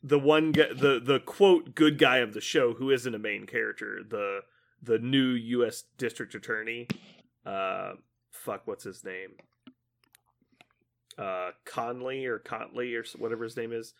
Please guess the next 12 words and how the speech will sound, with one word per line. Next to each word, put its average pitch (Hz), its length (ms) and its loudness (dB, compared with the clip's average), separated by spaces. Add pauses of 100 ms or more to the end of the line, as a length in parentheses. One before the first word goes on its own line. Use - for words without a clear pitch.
(220)
Anyway, 160 240 8
he's 208 240 0
like, 208 320 8
he 208 140 -2
was 185 220 4
a 147 500 4 (460)
he 202 140 -4
was, 165 240 6
uh, 123 440 2
Chuck 156 280 0
Rhodes' 139 380 0
protege 101 760 -4